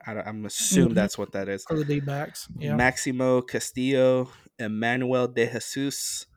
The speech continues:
Speaker 1: Jonathan Diaz, Edwin Escobar. Edwin Escobar is, wow, okay.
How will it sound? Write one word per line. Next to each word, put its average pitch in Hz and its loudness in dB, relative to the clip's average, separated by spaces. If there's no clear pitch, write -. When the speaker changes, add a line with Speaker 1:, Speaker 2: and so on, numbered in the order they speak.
Speaker 1:
Jonathan 127 2
Diaz, 143 0
Edwin 127 -2
Escobar. 147 -4
Edwin 143 -8
Escobar 170 -12
is, - -20
wow, 120 -10
okay. 120 -8